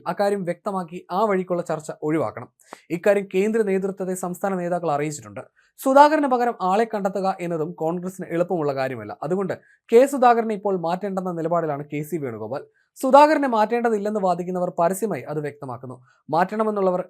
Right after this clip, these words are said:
രഹസ്യമായി ചില നീക്കങ്ങൾ നടത്തുന്നു. തദ്ദേശ നിയമസഭാ തെരഞ്ഞെടുപ്പുകൾ നടക്കാനിരിക്കെ പുതിയ ടീം കെ പി സി സിയിൽ വേണമെന്നാണ് ചിലരുടെ വാദം. പക്ഷേ ഇക്കാര്യം പാർട്ടിക്കുള്ളിൽ തുറന്ന് ചർച്ച ചെയ്യാൻ ആരും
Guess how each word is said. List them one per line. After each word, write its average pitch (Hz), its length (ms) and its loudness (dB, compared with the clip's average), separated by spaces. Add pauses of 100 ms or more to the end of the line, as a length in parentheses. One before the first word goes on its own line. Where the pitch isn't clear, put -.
(120)
രഹസ്യമായി 190 480 -2
ചില 180 180 0
നീക്കങ്ങൾ 151 420 -8
നടത്തുന്നു. 113 340 -10 (480)
തദ്ദേശ 277 300 6 (140)
നിയമസഭാ 247 480 0
തെരഞ്ഞെടുപ്പുകൾ 214 520 -2
നടക്കാനിരിക്കെ 180 640 -2
പുതിയ 175 240 -2 (100)
ടീം 175 140 -6 (120)
കെ 156 140 -4
പി 180 120 -6
സി 180 120 -6
സിയിൽ 170 200 -2
വേണമെന്നാണ് 160 500 -4
ചിലരുടെ 151 360 -2
വാദം. 110 180 -10 (100)
പക്ഷേ 151 220 -2 (480)
ഇക്കാര്യം 214 360 6
പാർട്ടിക്കുള്ളിൽ 202 540 2
തുറന്ന് 190 300 -2
ചർച്ച 175 220 -4
ചെയ്യാൻ 151 180 -6 (160)
ആരും 156 160 0